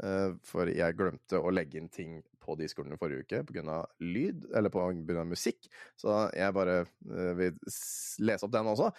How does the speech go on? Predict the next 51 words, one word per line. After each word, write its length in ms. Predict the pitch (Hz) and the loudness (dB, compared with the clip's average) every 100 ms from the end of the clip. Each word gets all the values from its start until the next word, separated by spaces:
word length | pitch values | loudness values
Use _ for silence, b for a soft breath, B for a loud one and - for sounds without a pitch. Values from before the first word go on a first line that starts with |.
| B B - | B B 0
Eh, 280 | 123 127 127 117 | 2 4 4 2
han 140 | 139 | -2
skrev 320 | - 120 123 | 0 2 4
da 140 | 117 113 | 6 4
at 80 | - | 0
han 220 | 131 131 - | -6 -4 0
lastet 360 | 139 - 82 | 0 0 -10
ned 280 | 98 123 - | 0 0 0
Saint, 320 | - 107 120 - - 117 | 0 0 0 -8 -8 -6
Saint 320 | - 120 120 - | -2 -2 0 -4
Anger 380 | 107 101 139 143 | -4 0 0 2
da 140 | 123 | 0
den 100 | 147 | 2
kom 140 | 160 147 | 2 2
ut, 180 | 226 120 | 0 0
eh, 140 | 120 | 0
f-, 160 | 117 - | 0 -2
eh, 240 | 123 120 113 | 0 2 0
fordi 220 | 113 101 | 0 0
selvfølgelig 480 | 110 107 90 85 101 110 | 0 -2 -2 0 0 2
piratkopierte 640 | 101 78 - 90 90 98 | 0 0 -4 0 0 2
man 160 | 101 98 | -2 -2
Metallica 400 | 101 82 85 95 | 0 0 2 0
på 80 | 101 | 2
den 140 | 101 | 2
tiden, 320 | 107 - 302 120 | 2 2 0 0
eh, 140 | 101 | 0
de 160 | 87 85 | 0 -4
som 160 | 87 | 0
vet, 240 | 98 170 - - | 2 2 -4 -4
eh, 100 | 98 | 2
vet. 200 | 135 - - B B B B | 2 0 -16 B B B B
Eh, 420 | 120 131 131 123 - 151 | 4 6 4 4 2 2
uansett, 340 | 151 165 208 123 | 2 2 0 2
brant 300 | 120 113 - - | 2 2 -2 0
den 240 | 160 180 - - | 0 0 -8 -6
på 80 | 151 | 0
C 160 | 151 90 | 2 4
D 80 | 151 | 4
og 140 | 151 | 4
hørte 140 | 123 98 | 2 0
den 80 | 90 | 0
på 80 | 104 | 2
vei 80 | |
til 140 | 87 87 | 2 4
jobb, 240 | 302 240 - b b - | 2 2 -8 b b -2
kjørte 240 | 117 107 | -2 0
Porsgrunn 540 | 127 110 - 95 104 - | 0 -2 -2 -4 -4 -4
Horten 320 | 139 117 107 101 | -4 -4 -4 2
den 160 | 98 | 2
dagen, 400 | 98 92 156 302 | 4 2 0 -2